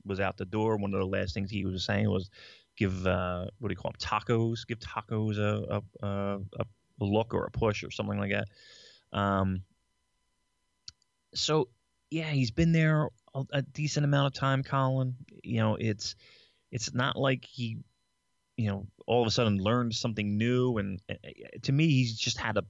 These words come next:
a bigger stage and a bigger platform to be able to have the year that he's having. Um,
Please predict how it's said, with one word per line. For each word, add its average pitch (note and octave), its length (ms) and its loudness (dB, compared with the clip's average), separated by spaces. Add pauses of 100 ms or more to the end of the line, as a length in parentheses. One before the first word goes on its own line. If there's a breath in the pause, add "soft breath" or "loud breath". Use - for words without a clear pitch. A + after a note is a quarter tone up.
a G#2+ 60 -4
bigger G#2 340 0
stage G#2 360 -2
and G2 80 -2
a F#2 40 -2
bigger F#2+ 240 -4
platform F#2+ 720 -2
to - 80 -18
be F#2+ 240 -16
able G2 260 -6
to - 120 -12
have F#2+ 340 -4
the F#2 80 -8
year F#2 240 -4
that F#2 120 -2
he's F#2+ 180 -8
having. - 360 -10 (460 loud breath)
Um, F#2+ 360 0